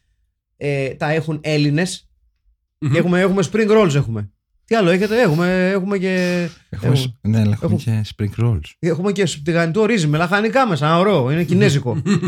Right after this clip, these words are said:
Speaker 3: <laughs> Το οποίο φτιάχνουμε στα Γιάννενα.
Speaker 1: Ναι.
Speaker 3: Το ίδιο.
Speaker 1: Ναι, ναι. Ε, και όλο γενικά αυτό το πράγμα πάει το Spider-Man σε, σε ένα, σε ένα δρόμο που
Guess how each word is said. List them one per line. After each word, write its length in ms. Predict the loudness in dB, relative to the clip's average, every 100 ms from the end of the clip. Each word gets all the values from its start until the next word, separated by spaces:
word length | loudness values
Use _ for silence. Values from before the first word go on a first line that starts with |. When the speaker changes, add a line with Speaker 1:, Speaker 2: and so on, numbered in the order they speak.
| -4
Speaker 3:
<laughs> 460 | -6 -8 -8 -10 -6
Το 60 | -6
οποίο 200 | -2 -2
φτιάχνουμε 320 | 0 0 0
στα 160 | 2 2
Γιάννενα. 480 | 2 2 -2 -4 -2
Speaker 1:
Ναι. 280 | 0 0 0
Speaker 3:
Το 100 | 0
ίδιο. 320 | 2 0 -2 -6 -4
Speaker 1:
Ναι, 240 | -4 -4 -8 -14 -14 _
ναι. 180 | -10 -8 -8 -12 -20 _ _ _ -20 _ -6
Ε, 460 | -2 0 0 -2 -4 -8 _
και 100 | -2
όλο 200 | 0 0
γενικά 340 | -2 -4 -2
αυτό 140 | -2 -2
το 100 | -2
πράγμα 360 | 0 -2 -2
πάει 240 | -2 -2 0
το 160 | -4 -4
Spider-Man 540 | -4 -2 -2 -4 -6 -6
σε, 200 | -6 -4
σε 120 | -4
ένα, 260 | -2 -4 -6
σε 140 | -6
ένα 140 | -4
δρόμο 320 | -2 -2 -2 -4
που 240 | -4